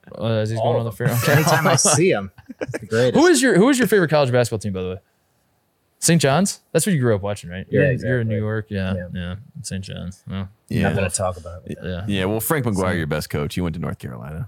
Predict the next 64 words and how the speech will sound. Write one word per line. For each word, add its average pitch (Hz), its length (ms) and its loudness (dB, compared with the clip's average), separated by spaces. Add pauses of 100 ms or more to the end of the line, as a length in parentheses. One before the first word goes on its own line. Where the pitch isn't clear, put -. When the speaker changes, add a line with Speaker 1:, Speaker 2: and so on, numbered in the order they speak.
Speaker 1:
Yeah. 90 220 -10 (100)
Speaker 3:
Won 71 200 -4
all 65 120 -4
his 80 80 -6
championships. - 800 -10 (160)
Speaker 1:
Yeah. 85 200 -16 (160)
Speaker 3:
Beat 95 120 -2
Wilt 76 200 -4
Chamberlain. 85 560 -6 (580)
Not 120 140 0
at 92 80 -2
Saint 80 200 -4
John's, 78 240 -10
though. - 160 -14 (240)
Speaker 1:
There 110 140 0
it 110 80 2
is. 117 300 -2 (220)
Um, 107 420 0 (460)
<laughs> - 480 -14
all 160 100 4
right, 185 120 4
that's 156 180 2
the 160 60 2
show. 170 300 4
Uh, 147 300 2
thank 160 200 2
you 156 80 2
guys 147 160 2
for 135 100 0
listening. 131 300 2
We'll 127 120 2
be 123 100 0
back. 120 400 2
Uh, 117 220 4
maybe 190 180 2
talk 262 160 0
a 208 60 -2
little 147 140 4
N 117 80 2
B 117 80 2
A 101 40 2
draft. 101 240 -2
We 143 60 2
haven't 202 140 -4
talked 170 200 0
draft 113 300 2
at 107 40 2
Speaker 3:
Yeah. 120 220 2
Speaker 1:
all. 98 60 0
It's 101 120 -4
coming 175 220 0
up 107 80 -2
quick, 127 220 0
Speaker 3:
We 143 100 2
Speaker 1:
man. 175 120 0
Speaker 3:
have 170 120 -2
to. 90 300 -2
We 139 100 -2
gotta 196 140 2
Speaker 1:
Was 233 80 4
Speaker 3:
get 185 100 4
Speaker 1:
it 139 80 4
next 147 140 4
Speaker 3:
somebody 123 180 4